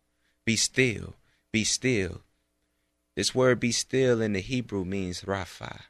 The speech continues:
which is one of our Lord's names. Jehovah Rapha, our master of healing.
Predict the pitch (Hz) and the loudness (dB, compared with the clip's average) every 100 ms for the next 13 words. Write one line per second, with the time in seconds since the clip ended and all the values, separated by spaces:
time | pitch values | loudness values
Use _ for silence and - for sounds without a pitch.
0 | _ _ _ _ _ _ _ _ _ _ | _ _ _ _ _ _ _ _ _ _
1 | _ _ _ _ _ _ _ _ _ _ | _ _ _ _ _ _ _ _ _ _
2 | _ - 110 104 87 - 113 98 90 113 | _ 0 2 2 2 4 4 4 0 0
3 | 98 95 90 95 90 90 - 110 - 87 | 2 4 2 2 0 -2 -4 -6 -6 -14
4 | - - - _ _ _ _ _ _ _ | -16 -20 -20 _ _ _ _ _ _ _
5 | _ _ _ _ - 95 123 110 87 92 | _ _ _ _ -2 2 4 2 -4 -8
6 | - 90 82 - 101 82 - _ _ _ | -2 -2 -2 -6 -6 -8 -16 _ _ _
7 | - 95 87 101 113 - - 80 - _ | -2 0 -2 -6 -6 -8 -12 -18 -20 _
8 | _ _ _ _ _ _ _ _ _ _ | _ _ _ _ _ _ _ _ _ _
9 | _ _ _ _ _ _ _ _ - 98 | _ _ _ _ _ _ _ _ -2 0
10 | - 123 92 - - | 2 2 0 -4 -16